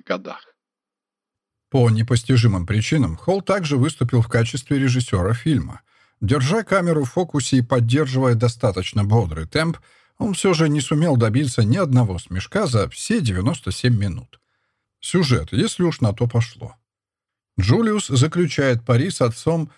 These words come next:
Плутократом своей девушки, что сможет доказать свою состоятельность, заработав сто тысяч долларов за шесть месяцев, а затем идет работать на отцовскую фабрику по производству карандашей и ластиков,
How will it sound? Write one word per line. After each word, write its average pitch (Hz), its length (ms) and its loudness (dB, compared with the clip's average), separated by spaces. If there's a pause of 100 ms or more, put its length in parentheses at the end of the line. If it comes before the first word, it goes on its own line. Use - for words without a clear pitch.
(160)
Плутократом 117 720 0
своей 139 280 0
девушки, - 580 -6
что - 260 -6
сможет 180 520 0
доказать 147 640 0
свою 117 260 2
состоятельность, 113 1000 -2
заработав 151 680 2 (280)
сто - 260 -4
тысяч 139 400 2
долларов 131 420 2
за 104 120 2
шесть - 340 -4
месяцев, - 580 0 (340)
а 92 100 0
затем 208 360 2
идет 190 260 0
работать 151 440 0
на 127 160 4
отцовскую 123 460 0
фабрику 135 520 0
по 127 200 0
производству 123 640 0
карандашей 113 540 0
и - 20 4
ластиков, - 640 -2